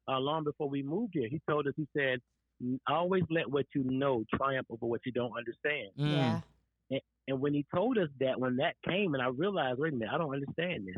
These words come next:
Speaker 1: And that it just kicked in like second nature. Like, "Oh, wait a minute. God told me this."
Speaker 2: Yeah.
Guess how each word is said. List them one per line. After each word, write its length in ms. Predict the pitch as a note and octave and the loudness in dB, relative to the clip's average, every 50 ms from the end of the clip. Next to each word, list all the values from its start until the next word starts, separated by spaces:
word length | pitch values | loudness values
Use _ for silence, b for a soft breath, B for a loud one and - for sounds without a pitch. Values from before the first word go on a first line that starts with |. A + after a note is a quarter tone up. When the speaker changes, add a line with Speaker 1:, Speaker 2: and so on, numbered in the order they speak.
| - - - | -10 -6 -2
Speaker 1:
And 160 | A#2+ A#2 A#2+ | 2 2 2
that 140 | B2 B2 - - | 2 2 0 0
it 120 | C3+ B2+ | 0 0
just 140 | C#3+ D3 - _ - - | 0 -2 -2 _ 0 0
kicked 220 | F#3+ F3+ - - | 0 0 2 2
in 180 | E3 D#3+ C3 B2 | 2 2 2 2
like 180 | B2 A#2+ A#2+ - - | 0 -2 -2 -2 -2
second 260 | D3+ C3+ - C3+ C3 | -2 0 0 0 0
nature. 180 | C3+ B2+ A2+ - - - | 2 0 0 -2 -6 -8
Like, 100 | G#2+ - | -4 0
"Oh, 120 | C#3+ F3 E3+ | 0 0 2
wait 260 | - C#3+ E3 D#3 C3 | 2 2 2 0 0
a 20 | |
minute. 160 | A2 G#2 G2+ F#2+ _ _ _ _ _ _ _ _ _ _ _ _ _ - | -4 -10 -16 -16 _ _ _ _ _ _ _ _ _ _ _ _ _ -2
God 220 | B2+ C#3 C#3+ C#3 - _ | 0 0 0 0 0 _
told 200 | C#3+ C#3+ D#3+ D3 | 0 0 0 0
me 120 | B2+ A2+ G#2 | -2 -4 -4
this." 140 | F#2+ F2+ E2 - F2+ - _ - | -6 -6 -8 -8 -10 -12 _ -6
Speaker 2:
Yeah. 380 | B2+ C3+ C#3+ D3 D3 C#3 B2 | -2 0 2 2 2 2 0